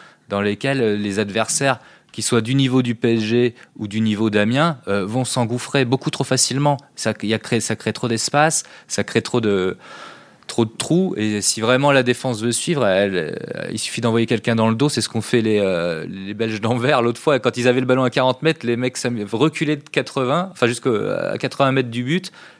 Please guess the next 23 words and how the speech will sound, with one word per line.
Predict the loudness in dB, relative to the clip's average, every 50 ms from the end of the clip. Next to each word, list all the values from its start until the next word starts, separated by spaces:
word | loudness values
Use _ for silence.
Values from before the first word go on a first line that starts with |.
| _ _ _ _ _
parce | -6 -4 -4
qu'ils | -4 -2
savaient | 0 0 2 2 2 2
qu'en | 2 2 4 4 6 4 6 4
envoyant | 6 6 6 6 6 6
des | 6 4
flèches | 4 2 0 0 0 2
devant, | 0 0 2 2 2 2 2 2
euh, | 2 2 2 2 2 2 0 0 -2
ils | -2 -2 0 2 0
mettraient | 0 0 0 0 0 2
le, | 2 4 2 4
l'O | 4 4
L | 4 4
en | 4 2
difficulté | 0 -4 -4 -6 -6 -2 -2 -4
systématiquement. | -4 -2 -2 -2 0 2 2 2 2 0 -2 -6 -2 0 0 0 0 -4 -12 _ -6
Et | -4
on | -4 -2
parle | 2 2 2 4
d'une | 4 2
équipe | 0 0 -2 -6 -8 -4
moyenne | -2 2 4 4 4 4 2 2 0 -2